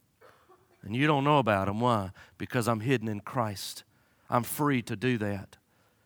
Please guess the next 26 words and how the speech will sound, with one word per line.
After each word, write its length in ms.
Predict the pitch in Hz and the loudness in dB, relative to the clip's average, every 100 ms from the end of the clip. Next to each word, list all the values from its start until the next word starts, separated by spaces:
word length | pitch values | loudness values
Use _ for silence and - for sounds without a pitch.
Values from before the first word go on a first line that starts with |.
| _ | _
because 320 | - - 127 | -10 -2 0
of 120 | 117 110 | 0 0
what 180 | 117 | 0
God 240 | - 117 110 | 4 4 4
has 160 | 104 | 0
done 280 | - 107 98 | -4 -4 -4
for 160 | 104 95 | -10 -10
me. 260 | 95 98 - _ _ _ _ _ _ _ _ _ _ _ | -10 -12 -18 _ _ _ _ _ _ _ _ _ _ _
Can 120 | - | 0
I 160 | 139 127 | 2 2
ask 180 | 151 - | 0 -2
you 80 | 143 | -2
this 240 | 143 139 | -2 -2
today? 440 | 139 131 131 131 - _ _ _ _ _ _ | -4 0 0 -2 -10 _ _ _ _ _ _
When 160 | 135 160 | 0 2
was 160 | 139 | 2
the 100 | 127 | 2
last 320 | 120 123 117 | 4 4 4
time 240 | - 117 110 | 0 0 0
you 120 | 110 | -2
worshiped 420 | 104 107 - 95 | -2 -4 -6 -10
God 440 | - 98 90 87 - _ _ | -6 -6 -8 -16 -20 _ _
properly? 500 | 107 92 87 87 - _ _ _ _ _ _ _ _ _ _ _ _ | -6 -6 -10 -18 -20 _ _ _ _ _ _ _ _ _ _ _ _
In 160 | - 123 | -6 -2
your 120 | 113 | -2
posture. 640 | - 127 117 - - - | 0 2 2 0 -12 -14